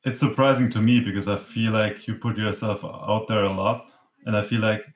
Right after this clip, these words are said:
you should be able to, uh, deal with it. N-, not because it's, you know, it's a pleasure, but I think it's something you are getting used to.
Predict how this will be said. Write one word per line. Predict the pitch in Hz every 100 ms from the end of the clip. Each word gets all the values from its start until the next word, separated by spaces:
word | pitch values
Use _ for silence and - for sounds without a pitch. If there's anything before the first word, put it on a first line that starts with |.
| -
you | 117
should | 113 107
be | 110 104
able | 101 101 87
to, | 101 98 98
uh, | 95 95 92 98 _ _
deal | 110 113
with | 92 87
it. | 85 - _ _ _ _ _ _ _ _ -
N-, | 113 -
not | 117 117 117
because | 113 120 -
it's, | 107 101 - -
you | - 101
know, | 98 95 107 _ _ _
it's | - 107
a | 117
pleasure, | 104 120 120 151 147 - _ _ _ _ _ _ _ _
but | 107 107 104 104 - -
I | 107
think | 107 135
it's | 120
something | 127 120 120 107
you | 107 107
are | 101
getting | 104 104 101
used | 101 120 117
to. | 131 127